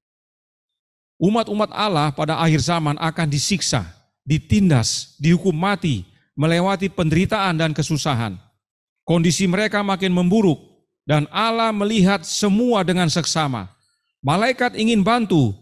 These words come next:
tapi tidak boleh, sebab kita harus minum cawan itu.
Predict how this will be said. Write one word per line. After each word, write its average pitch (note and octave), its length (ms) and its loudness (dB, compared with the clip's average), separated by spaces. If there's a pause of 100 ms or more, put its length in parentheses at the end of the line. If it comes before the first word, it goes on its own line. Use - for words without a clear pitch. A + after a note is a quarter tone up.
(120)
tapi C3+ 240 -2
tidak D#3+ 320 0
boleh, F#3 320 2 (560)
sebab D#3+ 400 0
kita A#3+ 480 0
harus G3 480 2
minum G#3+ 480 2
cawan G3 400 2
itu. D#3 400 0